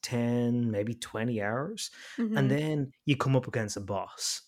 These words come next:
Speaker 1: <laughs>
Speaker 2: Mm-hmm.
Speaker 1: Inevitably, it's always some boss. And it's like, "Oh, man, I'm gonna have to, like, dig
Speaker 2: Ugh.
Speaker 1: deep to try and up my stats here somehow." And you start figuring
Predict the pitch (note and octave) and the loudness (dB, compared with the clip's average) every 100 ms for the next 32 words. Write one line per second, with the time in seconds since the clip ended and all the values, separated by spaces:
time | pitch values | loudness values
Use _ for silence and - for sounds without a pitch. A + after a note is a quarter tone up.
0 | - - - - F#3 - - E3 C3+ C3 | -12 -12 -12 -10 -6 -2 0 4 6 6
1 | C#3 B2 A#2+ A#2 C3+ A#2 A#2+ A#2+ - A#2+ | 6 4 2 2 2 4 4 2 0 2
2 | A#2+ G#2+ F#2+ F#2+ A2+ G2+ G2+ F#2+ - - | 2 2 -2 -4 -6 -6 -6 -10 -12 -20
3 | - - - - C3 G#2+ G#2 G#2+ F#2+ A#2+ | -20 -20 -20 -6 -4 -2 -2 -4 -2 -2
4 | C3 G#2 G2+ - F#2 F#2 G2+ G#2+ A#2 A2+ | -2 -2 -6 -8 -8 -10 -12 -2 0 0
5 | A2 A2+ G#2 G#2+ A#2+ A2+ G#2 G#2 - B2+ | -4 -6 -6 -6 -8 -4 -4 -4 -2 -4
6 | - A2 G2 - G2+ G2+ - G#2 G2 - | -4 -6 -6 -6 -4 -4 -6 -6 -6 -6
7 | F#2+ G2+ A2+ A2+ G#2+ - A#2+ A#2 - - | -6 -6 -4 -6 -6 -6 -8 -10 -12 -4
8 | C3+ C3 C3 A#2+ A#2+ | -4 0 0 0 -2